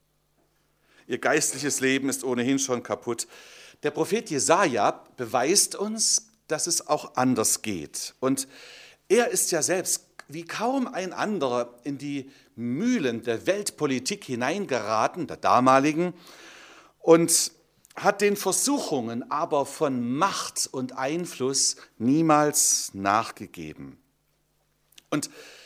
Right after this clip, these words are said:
ähm, wenn wir ihn und seine Botschaft einigermaßen verstehen wollen,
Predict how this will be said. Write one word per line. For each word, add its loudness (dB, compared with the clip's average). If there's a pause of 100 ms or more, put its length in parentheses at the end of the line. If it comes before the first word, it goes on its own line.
(380)
ähm, -4
wenn -2
wir 0
ihn 0
und 0
seine 2
Botschaft -2 (380)
einigermaßen 2
verstehen -4
wollen, 0